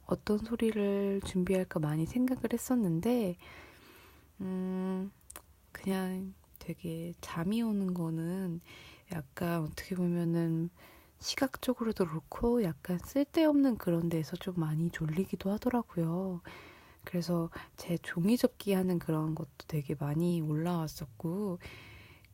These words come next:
인기가 좀 있었고, 이래서 제가, 제가 있었-, 있는 물건 중에 좀 몇 가지를 소개하려고 해요. 그래서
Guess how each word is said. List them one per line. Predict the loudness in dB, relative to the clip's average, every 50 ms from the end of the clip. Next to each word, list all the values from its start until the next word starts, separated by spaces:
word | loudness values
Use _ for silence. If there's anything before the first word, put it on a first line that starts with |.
| -10 -2
인기가 | 0 0 0 0 0 -2 -2 -2
좀 | -2 0 0 0
있었고, | 0 -2 -4 -6 -6 -6 -6 -6 -10 -4 0 2 2 2 2 0
이래서 | 0 -2 -4 -4 -4 -6
제가, | -4 -4 -6 -6 -4 -4 -4 -4 -4 -4 -6 -8 -12 -14 -16 -18 -20 -20 -20 -18 -16
제가 | -8 -4 -2 -2 0 -2 -2 0 0 0 0 0 0 -2 -4 -8 -6
있었-, | -6 -6 -6 -2 -2 -2 -2 -2 -4 _ _ -6
있는 | 0 4 4 6 6 4 4
물건 | 2 2 2 4 4 4 4 4 2
중에 | 0 0 0 0 0
좀 | -2 -4 -4 -4
몇 | -2 -4 -4 -4
가지를 | -2 -2 -2 0 -2 -2 -2 -2
소개하려고 | -2 -4 -6 -4 -2 -2 -2 0 -2 -2 -4 -4 -2 -4
해요. | -2 -2 -2 -2 -4 -4 -6 -8 -10 -14 -18 -18 -18 -20 -20 -20 -20 -20 -20 -20 -20 -20 -20 -20 -20 -20 -20
그래서 | -20 -18 -16 -14 -14 -16